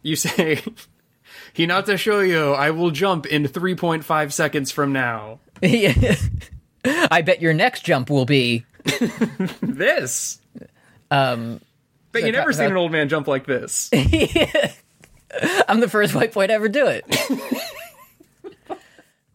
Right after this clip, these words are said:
Speaker 2: Um,
Speaker 1: Yeah, President Biden is the best blocker on the Iron Wall.
Speaker 2: uh, did, uh, I know you saw it, but we do have to bring up the, uh,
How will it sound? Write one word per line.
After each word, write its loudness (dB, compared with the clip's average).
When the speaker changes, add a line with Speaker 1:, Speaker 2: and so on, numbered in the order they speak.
Speaker 2:
Um, 4
Speaker 1:
Yeah, 2
President 0
Biden 2
is -2
the -2
best 2
blocker 2
on 4
the 0
Iron 0
Wall. -4
Speaker 2:
uh, 0
did, -2
uh, 0
I 0
know 0
you 0
saw -4
it, -12
but 0
we 0
do 2
have 2
to 0
bring 0
up -4
the, -4
uh, -6